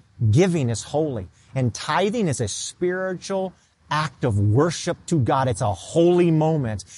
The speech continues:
And we prayed. All of us prayed about this. And then I just said to my kids, "Watch what happens." And I'm pretty confident in that. You know why I'm so confident? It's not because I'm all cocky, okay? It's because for twenty years at Grace Community Church,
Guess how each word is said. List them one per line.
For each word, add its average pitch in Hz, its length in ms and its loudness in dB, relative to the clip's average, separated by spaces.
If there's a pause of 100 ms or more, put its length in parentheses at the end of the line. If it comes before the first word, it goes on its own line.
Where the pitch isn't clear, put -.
(120)
And 117 320 2
we 196 200 4
prayed. 160 560 -2
All 202 340 8
of 208 80 2
us 214 140 -2
prayed 208 300 -2
about 131 300 -4
this. 110 320 -8 (220)
And 117 120 2
then 143 100 4
I 170 80 6
just 151 180 0
said 156 140 2
to 143 80 -2
my 139 140 0
kids, 139 280 -2
"Watch 120 260 2
what 123 140 -4
happens." 98 500 -6 (720)
And 151 80 2
I'm 240 100 6
pretty 320 200 4
confident 190 440 2
in 127 60 2
that. 117 120 2
You 143 80 0
know 196 80 2
why 202 260 6
I'm 214 100 0
so 220 160 2
confident? 208 240 2
It's 160 80 -2
not 247 160 4
because 185 320 2
I'm 170 220 6
all 160 380 4 (260)
cocky, 170 440 2 (300)
okay? 165 420 4 (180)
It's 185 120 -6
because 226 460 -2
for 190 160 -2
twenty 247 460 -2
years 226 340 2
at 160 80 -4
Grace 185 320 0
Community 202 480 0
Church, - 600 -4